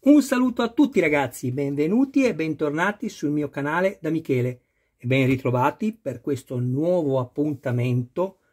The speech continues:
con la mitica Ford Gran Torino di Starsky e Hutch. Il modello è in scala uno a otto, l'edizione è Hachette e l'uscita è la numero cinquanta. Prima di tutto ringrazio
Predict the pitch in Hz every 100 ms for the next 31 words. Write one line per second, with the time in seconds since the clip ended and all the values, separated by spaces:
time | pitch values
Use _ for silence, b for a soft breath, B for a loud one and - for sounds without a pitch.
0 | _ - 131 120 120 120 147 190 - -
1 | - 165 - _ - 139 147 147 156 -
2 | 135 139 143 147 - 127 135 156 175 143
3 | 135 - - 135 135 - 151 - - 147
4 | 120 117 - 120 117 _ _ _ _ _
5 | - 135 135 156 185 151 120 - 143 135
6 | 127 185 185 131 123 120 _ 175 175 _
7 | 160 147 185 147 - 175 165 143 127 123
8 | 117 - 151 151 _ 220 240 _ _ _
9 | _ _ _ - 135 135 - 170 180 220
10 | 220 _ 131 123 139 165 180 - - -
11 | 170 - 147 123 117 117 127 - _ _
12 | _ _ _ _ _ _ _ _ _ _
13 | _ - - - - - - _ _ 143
14 | 143 143 139 220 214 - 151 139 135 147
15 | 156 - 139 123